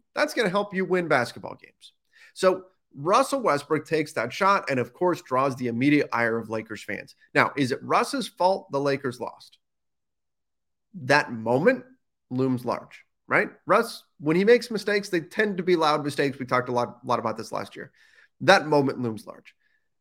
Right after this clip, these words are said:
But there were a lot of other things that happened. LeBron airballed a three. Anthony Davis picked up a fifth foul. I hated the call. Damian Lillard just running into him. But Anthony Davis picks up a fifth foul, doesn't defend the same way in the paint,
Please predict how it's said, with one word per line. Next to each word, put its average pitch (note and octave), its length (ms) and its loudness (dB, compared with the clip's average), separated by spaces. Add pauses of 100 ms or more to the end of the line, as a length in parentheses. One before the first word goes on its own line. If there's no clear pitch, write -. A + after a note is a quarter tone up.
(760)
But C#4 180 6
there A#3 80 6
were G#3 80 4
a F#3+ 60 4
lot E3+ 160 4
of B2 100 0
other A#2 180 0
things A2 220 -8
that - 100 -12
happened. - 260 -12 (360)
LeBron B2+ 380 2
airballed G#2 400 -6
a F#2+ 40 -14
three. - 240 -16 (300)
Anthony F3+ 380 8
Davis D3 360 4
picked C#3 260 -4
up B2 140 -2
a G#2+ 60 -8
fifth C#3+ 320 -4
foul. B2+ 460 0 (320)
I A2+ 100 -12
hated D3 240 0
the B2+ 60 -4
call. A#2+ 720 0
Damian B2 320 -2
Lillard A#2 300 -4
just A2 140 -14 (300)
running C#3 440 2
into A2+ 300 -2
him. A#2+ 180 -10 (520)
But B2 320 4 (500)
Anthony D3+ 360 4
Davis C3 260 -2
picks C3 220 -4
up A#2+ 100 -8
a - 20 -20
fifth A2 260 -10
foul, F#3+ 380 0 (140)
doesn't D3 340 2
defend A#2+ 440 -6
the C3 80 -4
same B2 260 0
way A2+ 140 -4
in A2+ 80 -6
the A2+ 80 -8
paint, A2 260 -8